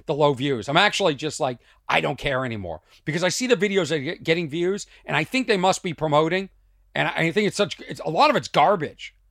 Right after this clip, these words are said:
A lot of it's garbage. And what it is, is my content's very different. I don't do the graphics in TikTok or in Instagram. I'll be right there.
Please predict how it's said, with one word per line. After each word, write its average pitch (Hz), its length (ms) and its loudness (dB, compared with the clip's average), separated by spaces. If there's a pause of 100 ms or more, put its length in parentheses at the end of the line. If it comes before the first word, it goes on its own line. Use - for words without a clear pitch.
(380)
A 143 60 -6
lot 247 300 10
of 101 100 -2
it's - 120 -14
garbage. 107 520 -6 (200)
And 180 140 0
what 214 140 4
it 190 100 2
is, 262 400 2 (280)
is 160 320 2 (220)
my 214 200 4
content's 190 420 -2
very 156 320 2
different. 127 380 -4 (300)
I 170 100 4
don't 208 220 2
do 202 120 -4
the 220 100 -2
graphics 151 640 -6
in 160 220 -2
TikTok 143 600 -2
or 160 260 2
in 160 280 -4
Instagram. 151 420 -6
I'll 190 60 6
be 233 100 2
right 262 260 6
there. 262 260 4